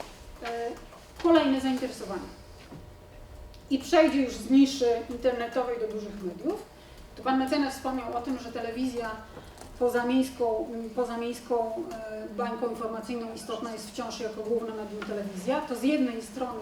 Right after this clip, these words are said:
jest, e, prawda, to zależy, na jaką grupę popatrzymy jeszcze demograficzną. E, bo dla młodych ludzi to niezależnie od miejsca zamieszkania kluczowy jest internet. Em, ale też nie trudno sobie wyobrazić, że w takiej sytuacji, kiedy stanie się to głośne,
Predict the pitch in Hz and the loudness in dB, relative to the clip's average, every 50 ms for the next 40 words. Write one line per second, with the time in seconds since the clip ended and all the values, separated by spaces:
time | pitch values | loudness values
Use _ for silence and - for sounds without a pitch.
0 | 214 220 226 220 - - - - - 220 214 208 202 202 - - - - - 214 | -8 -8 -8 -8 -10 -10 -12 -10 -6 -4 -2 -2 -2 -2 -4 -8 -12 -12 -12 -10
1 | 214 208 - 269 277 269 254 - 240 233 - 262 - 285 277 277 269 269 262 262 | -10 -8 -4 -2 0 0 0 0 -2 -4 -4 0 2 2 2 4 2 0 0 0
2 | 269 262 240 294 330 330 - 233 190 190 196 214 196 - - 208 196 196 196 190 | -2 0 4 6 6 6 6 2 -4 -4 -4 -6 -6 -6 -8 -10 -8 -8 -8 -8
3 | 190 - 214 208 202 202 202 196 214 214 208 208 196 190 190 185 - - 208 214 | -8 -8 -8 -8 -8 -8 -8 -6 -6 -6 -4 -6 -6 -8 -8 -10 -10 -8 -6 -4
4 | - 156 160 143 131 139 131 - - 117 110 104 101 107 - - - - - - | -2 0 0 -2 -2 -6 -8 -10 -10 -10 -10 -10 -10 -12 -16 -18 -18 -20 -20 -20
5 | - - - 247 226 226 220 220 226 - 214 233 240 254 254 254 262 269 254 262 | -18 -12 -8 -6 -4 -2 -2 -2 -2 -2 0 2 4 6 6 8 6 6 6 4
6 | 240 247 240 220 202 202 214 - 254 240 233 233 233 233 226 226 226 226 233 233 | 2 0 -2 -4 -4 -8 -4 0 0 2 2 0 -2 -4 -2 -2 -2 -2 -2 -4
7 | 226 226 233 226 226 - 226 214 220 220 214 214 - 233 226 214 214 214 208 196 | -6 -6 -6 -6 -6 -6 -6 -4 -4 -4 -6 -6 -6 -6 -6 -6 -8 -8 -8 -8
8 | 208 214 202 208 202 208 226 202 180 202 185 185 208 254 311 311 - - - - | -6 -6 -4 -4 -6 -6 -6 -6 -4 -4 -4 -4 -2 -2 -2 -2 -4 -10 -16 -18
9 | - - - - - - 214 208 214 208 208 208 214 214 208 - - - - - | -20 -20 -20 -18 -16 -14 -12 -10 -8 -8 -8 -8 -8 -10 -10 -12 -14 -18 -20 -20
10 | - - - - - - - - 302 294 285 302 339 370 349 - 359 330 - 349 | -20 -20 -20 -20 -20 -10 0 4 6 6 6 6 4 4 2 0 0 4 8 8
11 | 339 - 339 349 359 339 330 330 277 302 285 - 302 311 285 269 269 277 - - | 8 8 8 6 6 6 6 4 4 4 4 4 6 4 4 4 0 -2 -2 -2
12 | 311 302 311 285 285 269 - 285 285 277 277 285 - - - 269 262 262 - - | 0 0 0 -2 -2 -2 -2 0 0 0 0 -2 -2 -2 -2 -2 -2 -4 -4 0
13 | 285 269 277 262 - - - 254 233 240 240 233 226 - - 262 262 302 | 2 2 2 2 0 -2 -2 -2 -2 2 2 0 0 0 0 2 4 4